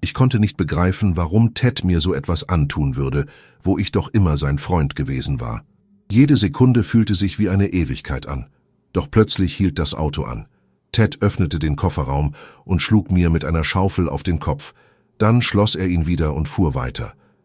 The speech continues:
Der Schmerz war unbeschreiblich. Ich war mir sicher, dass ich sterben würde und dachte nur an meine Eltern, an ihre Verzweiflung, weil sie nicht wussten, wo ich war, was ich damals nicht wusste.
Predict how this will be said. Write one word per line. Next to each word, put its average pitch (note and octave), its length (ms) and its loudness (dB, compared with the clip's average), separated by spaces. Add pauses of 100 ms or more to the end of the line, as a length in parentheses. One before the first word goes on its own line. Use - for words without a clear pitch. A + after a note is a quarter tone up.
(160)
Der D#2+ 80 0
Schmerz E2 500 0
war D2 220 -2
unbeschreiblich. C#2 840 -4 (420)
Ich F#2 180 0
war A2+ 100 6
mir G#2+ 180 6
sicher, F#2 320 2
dass C#2+ 220 -4
ich D2 160 -6
sterben D2 380 -2
würde C2+ 300 -4
und D2 180 -6
dachte F#2+ 280 -2
nur F2 200 2
an D#2 100 0
meine D#2 200 0
Eltern, D#2 440 -2 (460)
an E2+ 120 -2
ihre D2+ 220 -2
Verzweiflung, D2 680 -2
weil C#2 140 -2
sie C#2+ 120 0
nicht C#2 200 -4
wussten, E2 400 0
wo C2+ 120 -2
ich C2+ 160 -8
war, C#2 320 -6 (420)
was C#2+ 140 -4
ich C#2+ 80 -8
damals C#2 400 -2
nicht D2+ 200 -2
wusste. D2+ 380 -4